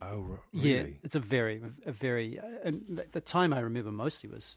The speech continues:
Speaker 2: I, I was in, uh, I was in, I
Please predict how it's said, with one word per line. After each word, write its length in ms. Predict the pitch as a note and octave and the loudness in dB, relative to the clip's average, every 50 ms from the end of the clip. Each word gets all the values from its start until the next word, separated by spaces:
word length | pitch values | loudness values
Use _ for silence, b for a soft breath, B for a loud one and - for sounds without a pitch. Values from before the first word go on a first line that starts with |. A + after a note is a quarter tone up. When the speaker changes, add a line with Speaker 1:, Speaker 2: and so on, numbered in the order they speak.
| _ - | _ -10
Speaker 2:
I, 140 | - B2 - | -8 -8 -6
I 160 | - D3+ C3+ | -2 -2 0
was 180 | C3+ C3 G#2+ | 0 0 0
in, 460 | B2 A#2+ A2 A2+ A2 A2 A2+ A2 A2 A#2 | -2 -2 -2 -2 -4 -6 -8 -10 -10 -12
uh, 420 | A2+ A2+ A2+ A2+ A#2 - - - | -12 -14 -16 -16 -18 -16 -12 -10
I 60 | B2+ | -8
was 160 | B2 A#2+ A2 | -8 -8 -8
in, 420 | A2+ A2+ A2+ A2 A2 A#2 - - - _ - | -10 -10 -10 -10 -12 -12 -14 -14 -16 _ -16
I 80 | C3+ | -16